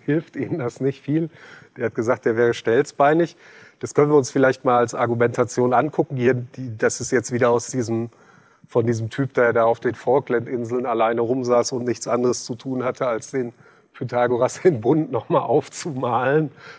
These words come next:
Ja, und so, da wird nämlich eigentlich gar nicht der Pythagoras bewiesen, sondern es werden Kathetensätze bewiesen und daraus wird dann zusammengeschoben durch die beiden Kathetensätze dann nachher der Satz von Pythagoras. Habe ich da irgendwas drunter geschrieben? Auch nicht.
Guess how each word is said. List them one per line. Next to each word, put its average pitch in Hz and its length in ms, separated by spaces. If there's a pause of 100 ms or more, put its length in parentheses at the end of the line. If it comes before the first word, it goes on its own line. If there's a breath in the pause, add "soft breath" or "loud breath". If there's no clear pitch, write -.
(180 loud breath)
Ja, 131 300 (220)
und 120 280 (880 soft breath)
so, 123 220
da 117 160
wird 156 160
nämlich 160 240
eigentlich 151 380
gar 143 140
nicht 147 180
der 135 80
Pythagoras 151 720
bewiesen, 139 440
sondern 131 300
es 123 140
werden 127 200
Kathetensätze 143 800
bewiesen 139 460
und 135 180
daraus 127 400
wird 127 200
dann 120 260 (480 loud breath)
zusammengeschoben 127 1900 (500)
durch 120 280
die 127 100
beiden 113 280
Kathetensätze 113 760
dann 104 180
nachher 107 220
der 104 120
Satz 104 240
von 107 180
Pythagoras. 107 520
Habe - 400
ich 113 80
da - 80
irgendwas 110 280
drunter 131 340
geschrieben? 131 340
Auch 98 200
nicht. 95 260